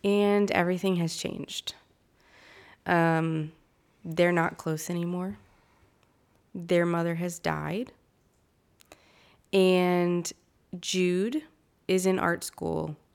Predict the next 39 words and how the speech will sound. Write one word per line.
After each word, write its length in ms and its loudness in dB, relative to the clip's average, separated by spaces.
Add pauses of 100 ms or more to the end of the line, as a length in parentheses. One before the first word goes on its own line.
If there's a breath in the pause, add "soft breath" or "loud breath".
(100)
and 200 0
Noah 280 -2
is 220 -8
not. 400 -12 (840 loud breath)
And 240 6
Noah 360 8
was 240 2
the 140 2
one 320 0
who, 260 -2
like, 260 -4
really, 480 -4
really 720 -4
wanted 380 -6 (380)
to 100 -14
go 120 -2
to 60 -12
this 200 -8
art 200 -8
school. 280 -10
Like, 200 -8
Jude 320 0
was 140 -2
like, 220 -4
"Yeah, 180 2
I'll 80 2
go. 280 2
You 140 0
know, 160 0
it's 120 -8
cool. 280 -2
I 100 0
like 260 -4
art 280 -2
too." 260 0
But 180 -2
Noah 560 0
is, 400 -2
like, 260 -12